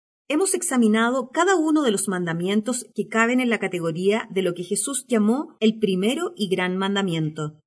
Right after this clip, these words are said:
Hemos descubierto que cada uno se aplica en la actualidad y nos ayuda a amar a Dios con todo el corazón, el alma y la mente.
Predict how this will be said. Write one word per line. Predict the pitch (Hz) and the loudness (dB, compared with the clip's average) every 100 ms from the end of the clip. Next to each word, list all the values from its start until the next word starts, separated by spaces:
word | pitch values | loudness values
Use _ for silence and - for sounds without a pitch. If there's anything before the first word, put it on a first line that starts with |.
| _ _ _ _ _ | _ _ _ _ _
Hemos | 220 240 247 | 2 2 2
descubierto | 208 208 190 190 247 240 165 180 | -4 -4 -2 0 0 0 -4 -2
que | 190 190 | -2 -2
cada | 277 349 | 0 2
uno | 311 302 | 2 2
se | 302 233 | 0 -2
aplica | - 208 220 220 | -2 -2 0 0
en | 196 | 2
la | 170 | 0
actualidad | 160 202 233 302 226 226 247 - _ | 0 -2 -2 0 0 -2 -4 -16 _
y | 247 | 0
nos | 254 - | 2 2
ayuda | 254 214 311 302 311 | -2 -2 0 0 0
a | 220 202 | 0 0
amar | 196 208 196 | 2 2 2
a | 165 | 2
Dios | 208 247 - | 2 2 0
con | 202 170 - - | -4 -4 -8 -4
todo | 370 381 | 0 2
el | 370 | 0
corazón, | 330 320 - 180 170 - | -2 -2 -2 -4 -4 -4
el | 214 269 | -2 0
alma | 330 349 359 359 359 | 0 0 -2 -4 -4
y | 254 | -2
la | 233 | 0
mente. | 180 156 151 156 147 | 0 -2 -4 -8 -12